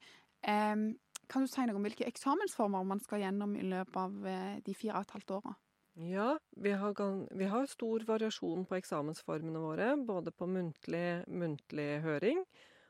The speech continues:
Speaker 2: og så er det skriftlig skoleeks-, sånn vanlig skriftlig skoleeksamen, og så er det mappeinnleveringsoppgaver,
Speaker 1: Mm.
Speaker 2: da, som den gjør i gruppe. Vi har mye gruppearbeid på våre,
Speaker 1: Mm.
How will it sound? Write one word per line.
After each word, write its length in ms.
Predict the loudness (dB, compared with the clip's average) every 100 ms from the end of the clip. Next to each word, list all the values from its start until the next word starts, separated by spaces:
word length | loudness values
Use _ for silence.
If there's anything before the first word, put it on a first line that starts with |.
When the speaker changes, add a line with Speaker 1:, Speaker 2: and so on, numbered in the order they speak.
| -6
Speaker 2:
og 80 | -4
så 140 | 0 0
er 40 |
det 120 | -2
skriftlig 720 | -4 -4 -4 -2 0 0 0 -6
skoleeks-, 480 | -8 -4 -4 -4 -8 _ -14
sånn 200 | -10 -4
vanlig 340 | -2 -2 -4
skriftlig 380 | -6 -8 -6 -8
skoleeksamen, 720 | -6 -4 -4 -2 0 2 2 0 -4 -18 -20 _
og 80 | 2
så 80 | 4
er 40 |
det 80 | 6
mappeinnleveringsoppgaver, 2000 | 2 0 0 2 2 0 -2 -2 -2 -2 -2 -4 -8 -10 -4 -4 -4 -6 -8 -6
Speaker 1:
Mm. 40 |
Speaker 2:
da, 120 | -6
som 180 | -6 -6
den 180 | -2 0
gjør 260 | 2 0 -4 _ _ _ -4
i 120 | -2
gruppe. 640 | 0 -2 -4 _ -8 -4
Vi 80 | -2
har 60 | 0
mye 220 | 0 -2
gruppearbeid 720 | -4 -12 -6 -4 -4 -6 -10 -14 _ _ _
på 80 | -10
våre, 360 | -8 -6 -8 -14 _
Speaker 1:
Mm. 320 | -4 -2 -2